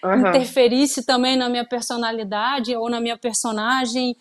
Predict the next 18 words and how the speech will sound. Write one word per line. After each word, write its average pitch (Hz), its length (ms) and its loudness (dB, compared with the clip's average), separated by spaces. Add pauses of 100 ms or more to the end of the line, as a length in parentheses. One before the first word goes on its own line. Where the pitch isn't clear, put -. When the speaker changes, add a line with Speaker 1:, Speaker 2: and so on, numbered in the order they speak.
(260)
Speaker 2:
que 254 80 -2
isso 247 160 0
tivesse 247 520 0
à 233 60 -2
frente, 269 640 -2
aí 240 100 0
muitas 254 360 -2
vezes 247 200 -2
falava, 233 300 -4
"Ah, 285 140 -2
ela 262 160 -2
é 254 60 -4
enrustida, 247 560 -4
ela 233 160 0
tá 254 180 -2
no 254 60 -2
armário", 254 480 0
isso, 294 340 -2